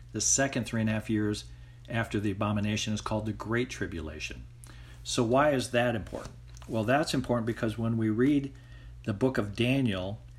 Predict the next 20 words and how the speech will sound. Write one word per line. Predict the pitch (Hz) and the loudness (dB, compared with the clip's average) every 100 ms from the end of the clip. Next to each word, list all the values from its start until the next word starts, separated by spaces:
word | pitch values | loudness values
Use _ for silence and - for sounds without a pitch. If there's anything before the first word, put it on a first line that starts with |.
| - - - | -18 -16 -6
and | 117 117 113 | -2 0 2
we | 110 | 2
read | 107 120 131 127 | 4 4 6 4
in | 110 | 2
chapter | - 123 117 120 110 101 | 0 0 0 0 0 2
nine, | 101 113 117 104 95 95 117 - - - - - - - - - - | 2 2 2 0 -2 -6 -8 -12 -18 -18 -18 -18 -16 -18 -18 -12 -2
in, | 110 101 110 117 | 0 0 -4 -4
beginning | 107 107 120 117 | -2 2 2 2
in | 110 | 0
verse | 98 113 113 - - - - - | 0 0 2 0 -4 -10 -16 -10
twenty-four, | - 127 147 160 143 127 | 0 0 2 0 4 2
it | 104 | 2
talks | 131 139 - | 0 -2 0
about | 131 101 - | 0 0 0
seventy | - - 143 143 139 135 131 | 0 4 4 4 2 4 4
sevens. | - - 123 120 90 69 - - - - | 2 0 2 2 -2 -8 -6 -8 -8 -8
So | - 117 | -2 0
seventy | 104 - 143 143 131 123 | 2 2 2 2 4 2
times | - 123 117 - | 2 -2 0 -2
seven | - 143 120 95 120 | 2 2 2 -2 -4